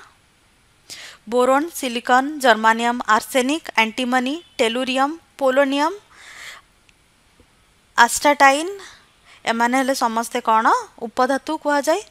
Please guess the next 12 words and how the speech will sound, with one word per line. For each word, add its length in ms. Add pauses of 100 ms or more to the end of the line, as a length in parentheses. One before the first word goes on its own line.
(340)
ତ 80
ଏମାନଙ୍କ 500
ମଧ୍ୟରୁ 540 (1500)
ଅପସନ୍ 440
ଡିରେ 360 (240)
ଯେଉଁ 220
ତିନୋଟି 380
ମୌଳିକ 460
ଅଛି, 220
ତିନୋଟି 420
ଯାକ 200 (160)
ଉପଧାତୁ। 500